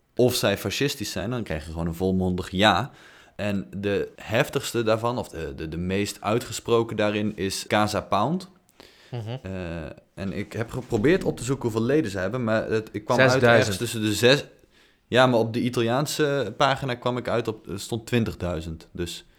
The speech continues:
Speaker 1: eh,
Speaker 2: Oh.
Speaker 1: het zal ergens tussenin liggen. Ehm, dat is toch best wel wat.
Speaker 2: Ja, en
Speaker 1: Kijk,
Speaker 2: dat
Speaker 1: het
Speaker 2: is,
Speaker 1: is,
Speaker 2: dat
Speaker 1: het
Speaker 2: vind
Speaker 1: is
Speaker 2: ik inderdaad
Speaker 1: niet,
Speaker 2: redelijk
Speaker 1: ja.
Speaker 2: wat, ja.
Speaker 1: Ja. Eh, en dan heb je nog, eh, Forza Nuova.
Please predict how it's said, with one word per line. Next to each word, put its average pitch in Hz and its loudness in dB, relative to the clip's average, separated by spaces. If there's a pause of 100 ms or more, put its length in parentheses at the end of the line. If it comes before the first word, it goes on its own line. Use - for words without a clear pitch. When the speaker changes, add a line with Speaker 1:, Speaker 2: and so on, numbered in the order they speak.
(400)
Speaker 1:
eh, 95 -8 (220)
Speaker 2:
Oh. 85 -2
Speaker 1:
het - -16
zal 95 0
ergens 110 -2
tussenin 101 0
liggen. 78 -6 (520)
Ehm, 117 6 (160)
dat 135 2
is 135 -4
toch 120 4
best 113 6
wel 85 0
wat. - 4
Speaker 2:
Ja, 127 -4 (100)
en 110 -8
Speaker 1:
Kijk, 87 -4
Speaker 2:
dat 92 -4
Speaker 1:
het - -2
Speaker 2:
is, 78 -6
Speaker 1:
is, 82 -10
Speaker 2:
dat 92 -2
Speaker 1:
het - -8
Speaker 2:
vind 90 -6
Speaker 1:
is 87 -6
Speaker 2:
ik 95 -2
inderdaad 95 2
Speaker 1:
niet, 104 -4
Speaker 2:
redelijk 104 -2
Speaker 1:
ja. 107 0
Speaker 2:
wat, 120 2
ja. 90 -6
Speaker 1:
Ja. - -14 (680)
Eh, 107 2
en 135 2
dan 151 6
heb 131 4
je 139 -2
nog, 147 0
eh, 113 0
Forza 120 -2
Nuova. 82 -2